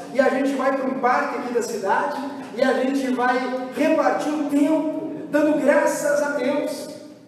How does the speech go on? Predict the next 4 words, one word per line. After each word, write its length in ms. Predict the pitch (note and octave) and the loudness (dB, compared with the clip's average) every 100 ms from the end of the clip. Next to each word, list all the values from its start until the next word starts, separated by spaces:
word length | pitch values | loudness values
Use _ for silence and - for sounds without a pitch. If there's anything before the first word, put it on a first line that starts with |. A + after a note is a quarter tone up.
| - - | -20 -8
Você 160 | - | -2
sabia, 460 | - - D4+ D4 D4+ | 2 2 2 2 0
irmãos, 380 | - - - - - - - - - | -2 -6 -8 -8 -12 -16 -20 -20 -12
que 880 | B3 A#3+ A3 F#3+ - - - - | -2 0 2 0 -2 -6 -8 -12